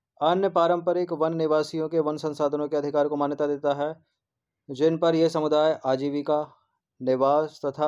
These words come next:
अन्य सामाजिक सांस्कृतिक आवश्यकताओं सहित विभिन्न आवश्यकताओं के लिए निर्भर हैं, निर्भर थे। क्वेश्चन नंबर बारह पर आ जाइए, राष्ट्रीय शैक्षणिक, शैक्षिक अनुसंधान और प्रशिक्षण परिषद की स्थापना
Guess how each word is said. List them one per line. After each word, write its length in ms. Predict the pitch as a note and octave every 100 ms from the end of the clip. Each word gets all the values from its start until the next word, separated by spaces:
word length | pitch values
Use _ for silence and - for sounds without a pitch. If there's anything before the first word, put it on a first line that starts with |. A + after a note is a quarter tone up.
| D3
अन्य 300 | E3 E3+ E3+
सामाजिक 440 | E3 D3+ D3+ D#3 E3
सांस्कृतिक 500 | D3 C#3+ D#3 D#3 D3
आवश्यकताओं 680 | C#3+ C#3 C#3+ C3+ C#3 C#3+ C#3+
सहित 400 | - C3+ D3+ D3+ D3+ _ _ _ _ _
विभिन्न 300 | D3+ E3 G3 G3
आवश्यकताओं 760 | D#3+ D#3+ D#3 - - D#3 D#3+ D#3
के 160 | D#3+
लिए 240 | D#3 D#3 D#3
निर्भर 380 | D3 C#3 C#3+ D3
हैं, 260 | D#3+ - _ _ _ _ _ _ -
निर्भर 340 | D3 D3 D#3
थे। 180 | D#3 D#3+
क्वेश्चन 1800 | C3 - _ _ _ _ _ _ _ _ _ _ _ _ _ - D#3 G3
नंबर 200 | F#3 F#3
बारह 200 | E3+ F3+
पर 120 | F#3
आ 40 | E3+
जाइए, 220 | E3+ F3
राष्ट्रीय 420 | D#3+ F3 E3+ F#3+
शैक्षणिक, 760 | F3 D#3 D#3 - E3+ F3 F3 E3+ - -
शैक्षिक 520 | D#3+ D#3+ - F#3+ F3+
अनुसंधान 600 | D#3+ D3+ D#3+ D#3 E3 E3
और 180 | D#3+ E3
प्रशिक्षण 560 | E3 C#3+ _ - D#3+ D3+
परिषद 360 | C#3+ C#3+ D#3
की 140 | D#3+ D3
स्थापना 440 | - D3 D#3